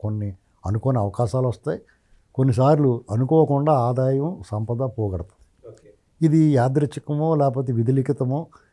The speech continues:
Speaker 1: లేకపోతే లక్కనో, ఇది ఏ క-, ఏదైనా పేరు పెట్టుకోండి, మీకు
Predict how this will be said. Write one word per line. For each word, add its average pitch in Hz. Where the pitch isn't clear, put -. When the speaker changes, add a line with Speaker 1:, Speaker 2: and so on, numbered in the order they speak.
Speaker 1:
లేకపోతే 131
లక్కనో, 135
ఇది 139
ఏ 131
క-, 156
ఏదైనా 151
పేరు 147
పెట్టుకోండి, 147
మీకు 156